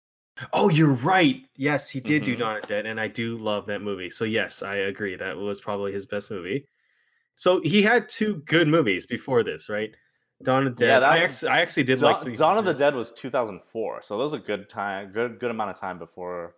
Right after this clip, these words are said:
Speaker 2: before three hundred.
Speaker 1: For three hundred, and then this in three hundred before even, um, Watchmen. So he had two decent, you know, movies that I thought were pretty good that I really enjoyed. So, I mean, if you put yourself back in two thousand nine when this movie was announced,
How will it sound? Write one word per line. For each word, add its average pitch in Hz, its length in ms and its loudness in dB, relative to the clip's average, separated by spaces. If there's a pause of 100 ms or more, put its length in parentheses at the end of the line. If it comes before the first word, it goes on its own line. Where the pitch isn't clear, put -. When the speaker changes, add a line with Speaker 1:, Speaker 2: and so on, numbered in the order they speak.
Speaker 2:
before 90 240 -14
three 85 220 -14
hundred. 85 440 -16 (480)
Speaker 1:
For 120 100 -8
three 110 180 -8
hundred, 104 340 -4
and 104 180 -4
then 101 220 -4
this 110 320 -2
in 104 140 -8
three 123 180 -4
hundred 107 340 -2
before 104 420 -2
even, 95 480 -8 (120)
um, 92 260 -8
Watchmen. 113 380 -4
So 135 100 -2
he 175 140 4
had 233 240 0
two 190 320 0 (460)
decent, 156 460 -2
you 123 80 -2
know, 98 280 -2
movies 117 340 -2
that 101 140 -2
I 101 100 0
thought 104 180 -2
were 101 120 -2
pretty 101 260 -6
good 98 220 0
that 95 60 -2
I 95 40 0
really 98 240 0
enjoyed. 95 400 -2
So, 101 420 0 (420)
I 175 80 2
mean, 180 120 4
if 160 100 2
you 175 140 -2 (360)
put 202 140 4
yourself 135 280 2
back 101 180 0
in 104 60 -8
two 107 160 -8
thousand 95 340 -4
nine 98 460 -8
when 95 140 -10
this 95 140 -12
movie 95 220 -4
was 95 140 -6
announced, 95 460 -6